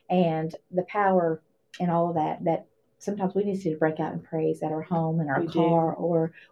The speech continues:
Speaker 1: wherever we may be.
Speaker 2: Yeah.
Speaker 1: If we could ever get a glimpse of what we were saved from,
Speaker 2: Exactly.
Speaker 1: we would definitely have that spirit of praise on us all the time.
Speaker 2: Never forget where we've come from.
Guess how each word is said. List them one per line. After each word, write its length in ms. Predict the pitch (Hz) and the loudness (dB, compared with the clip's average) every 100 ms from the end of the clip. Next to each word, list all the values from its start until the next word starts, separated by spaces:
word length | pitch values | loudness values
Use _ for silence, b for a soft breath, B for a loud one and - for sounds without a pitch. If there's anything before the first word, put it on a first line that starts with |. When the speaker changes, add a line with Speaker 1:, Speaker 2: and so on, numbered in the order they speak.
| - | 2
Speaker 1:
wherever 460 | 202 196 214 220 | 6 6 6 4
we 120 | 202 180 | 4 4
may 180 | 165 156 | 2 0
be. 280 | 170 147 151 | 2 2 0
Speaker 2:
Yeah. 100 | 151 B B | -4 B B
Speaker 1:
If 100 | _ | _
we 60 | 180 | -2
could 100 | 175 | 0
ever 160 | 180 | 0
get 160 | 180 175 | 2 2
a 40 | |
glimpse 400 | 170 175 175 - | 2 0 0 -2
of 120 | 165 170 | -8 0
what 260 | 170 - | 2 6
we 160 | 185 190 | 8 8
were 100 | 190 | 4
saved 400 | 202 - 185 165 | 0 0 0 0
from, 320 | - - - - | -6 -12 -12 -6
Speaker 2:
Exactly. 720 | - 165 160 160 - - 165 _ - | -6 -2 0 0 -4 -12 -12 _ 8
Speaker 1:
we 80 | 185 | 10
would 180 | 180 175 | 10 8
definitely 400 | 180 - 165 165 | 6 6 0 2
have 320 | 180 170 170 | 2 2 4
that 340 | 170 170 - | 6 6 0
spirit 360 | - - 165 160 | -4 2 4 2
of 100 | 165 | 0
praise 340 | - 151 156 | 2 4 4
on 200 | 165 160 | 0 -2
us 220 | 160 165 _ | -4 -6 _
all 360 | 175 160 160 180 | 2 4 2 -2
the 80 | 165 | -6
time. 360 | - 156 165 156 | -4 -6 -4 -2
Speaker 2:
Never 300 | 165 175 180 | -2 0 -2
forget 420 | - 190 196 190 | 0 2 4 4
where 160 | 190 208 | 6 6
we've 220 | 214 220 | 6 6
come 240 | 185 160 | 0 0
from. 320 | - 156 170 | 0 0 0